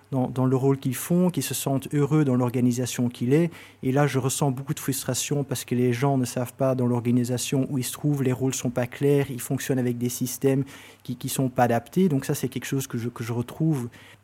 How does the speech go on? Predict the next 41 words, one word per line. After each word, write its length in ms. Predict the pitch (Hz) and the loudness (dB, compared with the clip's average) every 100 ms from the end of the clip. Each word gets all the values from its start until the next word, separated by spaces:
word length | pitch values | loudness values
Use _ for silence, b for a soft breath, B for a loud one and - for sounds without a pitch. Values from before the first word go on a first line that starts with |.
| - | -6
tous 120 | 156 | 2
les 120 | 135 | 4
jours 460 | 135 151 202 226 196 | 6 6 6 6 4
dans 100 | 143 | 2
les 100 | 135 | 2
grandes 280 | 123 131 127 | 2 2 2
organisations 760 | 123 123 120 127 - 156 156 | 2 2 2 2 -2 0 0
et 80 | 127 | -2
qui 140 | - | -2
me 60 | 123 | -2
pousse 280 | 120 143 - | -2 -4 -2
à 120 | 120 | -4
améliorer 520 | 117 120 120 120 160 | -2 2 2 4 2
ces 200 | 180 165 | 2 0
organisations 680 | 139 127 120 117 - 175 240 - _ - | 0 2 0 -2 -6 -2 -2 -4 _ -10
et, 40 | 123 - | -8 -8
et 40 | |
qui 120 | 120 139 | -2 -2
me 60 | |
plaît 160 | 123 143 | 4 4
dans 140 | 127 | 4
ce 120 | 120 | 0
travail. 460 | 120 - 117 151 233 233 _ _ _ _ _ _ _ B B B B B - | -4 -4 0 0 0 -4 _ _ _ _ _ _ _ B B B B B -2
D'autre 280 | 139 - | 0 2
part, 340 | 135 165 180 175 | 4 6 6 4
c'est 160 | - | 2
aussi, 440 | 139 135 - 170 160 | 2 2 0 4 4
euh, 360 | 131 123 120 - | 4 4 2 0
une 140 | 123 127 | 0 0
volonté, 600 | 127 131 127 - 165 147 | 0 0 0 0 2 2
enfin, 280 | - 131 131 | 0 -6 -6
de, 100 | 127 | -6
de 200 | 135 131 | -4 -2
chercher 340 | - 143 - | 0 0 0
plus 140 | 147 156 | 4 4
loin 240 | 156 156 | 6 6
dans 140 | 143 | 6
ma 100 | 135 | 4
propre 380 | 131 - 120 - | 2 -2 -4 0
vie, 360 | 127 156 190 185 B B B B B | 2 4 4 2 B B B B B
de, 80 | - | -6